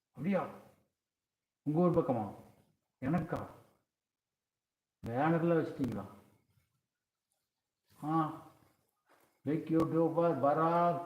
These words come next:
பராக் அப்படின்னு சொல்லிட்டு. <laughs> எதுக்குங்க? உங்க ஊர் பக்கம் வந்தா என்னங்க தெரியும்? ஏங்க அப்படி பயமுறுத்துறீங்க? யாருங்க பிக் யூடியூபர்?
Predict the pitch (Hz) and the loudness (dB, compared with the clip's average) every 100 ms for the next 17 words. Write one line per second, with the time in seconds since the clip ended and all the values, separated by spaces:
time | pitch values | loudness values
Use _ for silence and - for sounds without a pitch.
0 | 123 139 165 175 175 175 170 165 160 151 | -2 -2 2 2 4 4 2 0 -2 -4
1 | 151 147 160 - - - - - - - | -4 -4 -4 -6 -20 -20 -12 -4 -4 -4
2 | - - - - - - - - - 131 | -10 -10 -20 -20 -14 -8 -8 -10 -6 2
3 | 131 151 180 - 139 156 208 - - - | 4 4 2 2 2 2 0 -6 -10 -12
4 | - - - - - - _ - _ _ | -12 -12 -18 -20 -20 -20 _ -20 _ _
5 | - 123 135 147 139 143 135 131 143 135 | -6 -2 0 0 0 -2 0 0 0 0
6 | 131 143 127 123 120 123 123 113 - - | 0 0 -2 -2 -2 -4 -6 -10 -14 -18
7 | - 117 156 156 131 123 113 131 139 117 | -10 -6 -2 0 0 -2 -2 -2 -2 -2
8 | 113 110 113 113 - - - _ _ _ | -6 -8 -8 -10 -12 -18 -20 _ _ _
9 | - - - - - 104 120 160 131 120 | -20 -20 -20 -20 -12 -8 -4 -2 0 -2
10 | - 127 113 107 98 101 | -2 -4 -4 -8 -8 -10